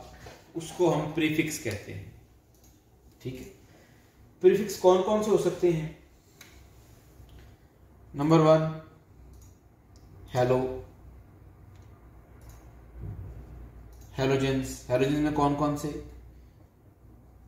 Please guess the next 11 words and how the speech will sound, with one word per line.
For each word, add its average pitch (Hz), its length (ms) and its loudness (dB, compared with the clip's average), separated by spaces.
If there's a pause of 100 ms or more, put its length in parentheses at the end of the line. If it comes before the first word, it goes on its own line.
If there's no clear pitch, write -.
(240)
क्लोरो, 131 400 4 (3000)
क्लोरो, 131 420 4 (2750)
ब्रोमो 123 800 -2 (2500)
और 127 420 2
आयोडो। 113 400 0 (1900)
Halogens 160 460 2
के 156 60 -2
अंदर 143 220 -2
ये, 139 140 -2
ये 131 80 2
वाले 117 240 0